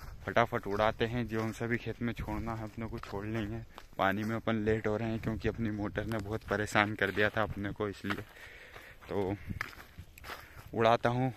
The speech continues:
और फिर मिलते। तो ये गेहूँ भी बड़े शानदार उगते हुए दिख रहे हैं अभी अपने को, ये ठीक उगे हैं, कोई हल्के नहीं है, तेजस गेहूँ हैगा ये अपना। तो अभी इसमें अपने पाट तो निकाल दिया था, बस ये इतने नेकड़े बनाने के थे, पाल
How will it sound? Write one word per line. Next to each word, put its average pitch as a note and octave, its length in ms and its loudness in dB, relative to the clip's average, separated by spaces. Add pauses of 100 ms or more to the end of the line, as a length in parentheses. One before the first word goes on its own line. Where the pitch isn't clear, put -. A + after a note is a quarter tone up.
और G#2 140 0
फिर F#2+ 220 -2
मिलते। F2+ 220 -4
तो B2 140 6
ये B2+ 240 8
गेहूँ C3 240 6
भी C#3 120 8
बड़े C3 220 12
शानदार A#2 560 10 (180)
उगते G#2+ 400 2
हुए A2+ 240 8
दिख G#2 260 2
रहे G#2+ 120 2
हैं A2 140 2
अभी G#2 180 -4
अपने G2 300 -6
को, G#2+ 160 -6 (760)
ये F#2 260 -4 (360)
ठीक A2+ 260 2
उगे G2 220 2
हैं, G#2+ 260 0 (300)
कोई G2+ 160 4
हल्के F#2+ 380 -2
नहीं G#2+ 140 0
है, G2+ 160 -2
तेजस F#2+ 460 4
गेहूँ F#2+ 260 0
हैगा F#2+ 200 -4
ये F#2+ 80 -4
अपना। G2+ 460 -4 (920)
तो G2 220 2
अभी G2+ 200 4
इसमें A2+ 380 4
अपने A2+ 280 4
पाट G#2+ 300 10
तो A#2+ 120 2
निकाल A#2 340 6
दिया C3 140 6
था, C3+ 260 6
बस A#2 300 4
ये A#2+ 100 8
इतने A#2+ 260 10
नेकड़े A2+ 400 10
बनाने A2+ 380 10
के A2+ 100 0
थे, A#2+ 120 6
पाल A2+ 580 12